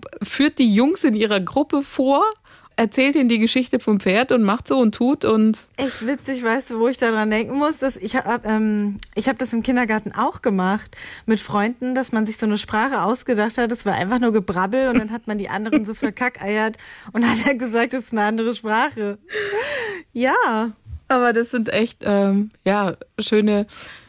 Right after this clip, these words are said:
Speaker 1: schöne Geschichten auch, genauso wie Momente, also wie du es gesagt hast von der kleinen Maus, die so aufmerksam sind. Wir haben das alles mal,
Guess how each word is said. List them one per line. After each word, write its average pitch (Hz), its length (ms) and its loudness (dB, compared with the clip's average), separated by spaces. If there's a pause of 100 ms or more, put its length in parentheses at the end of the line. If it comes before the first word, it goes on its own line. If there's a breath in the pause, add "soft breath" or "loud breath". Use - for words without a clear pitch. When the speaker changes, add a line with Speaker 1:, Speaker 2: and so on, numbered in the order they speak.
(180 loud breath)
Speaker 1:
schöne 220 320 2
Geschichten 202 440 0
auch, 240 280 0
genauso 226 680 2
wie 233 360 0
Momente, 202 840 2
also 190 200 -2
wie 190 80 2
du 202 160 0
es 233 120 0
gesagt 220 360 0
hast 214 200 -2
von 190 160 2
der 180 80 2
kleinen 175 300 2
Maus, 185 500 0 (100)
die 180 100 2
so 170 180 2
aufmerksam 151 760 0
sind. 143 340 -2 (100)
Wir 220 240 2
haben 262 180 4
das 254 160 0
alles 233 280 0
mal, 233 380 2